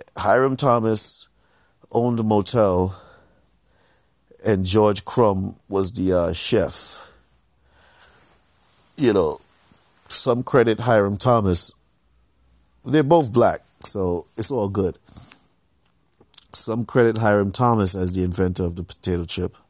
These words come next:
and, uh, some credit, um, and some credit this guy, uh,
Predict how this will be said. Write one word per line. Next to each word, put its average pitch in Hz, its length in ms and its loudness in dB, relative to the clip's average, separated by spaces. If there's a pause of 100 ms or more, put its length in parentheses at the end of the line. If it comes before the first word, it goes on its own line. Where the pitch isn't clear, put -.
(840)
and, 85 240 -6
uh, 82 300 -2 (120)
some 101 360 0
credit, 92 480 -2
um, 78 720 -4 (2500)
and 76 100 -2
some 98 240 -2
credit 92 320 0
this - 140 -2
guy, 85 320 -2
uh, 76 540 -4